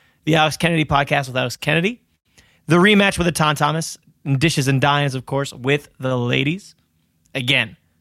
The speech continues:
subscribe, rate, review, interact with us, read our stuff, watch our stuff. We have a great YouTube channel.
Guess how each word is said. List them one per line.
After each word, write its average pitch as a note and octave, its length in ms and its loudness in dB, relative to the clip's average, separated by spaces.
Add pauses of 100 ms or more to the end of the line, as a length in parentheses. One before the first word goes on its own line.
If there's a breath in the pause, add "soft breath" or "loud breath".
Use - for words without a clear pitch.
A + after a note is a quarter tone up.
(280)
subscribe, B2 680 -2 (240)
rate, C3 360 -4 (280)
review, A#2+ 520 0 (460)
interact C#3+ 440 0
with A#2 80 -6
us, - 320 -12 (340)
read C3+ 420 0
our C#3 140 4
stuff, - 500 -2 (360 soft breath)
watch C#3+ 340 0
our D3 140 2
stuff. - 340 -4
We C#3 120 0
have C3+ 100 2
a C#3 40 0
great B2+ 360 -4
YouTube F#3+ 400 2
channel. A#2+ 360 -2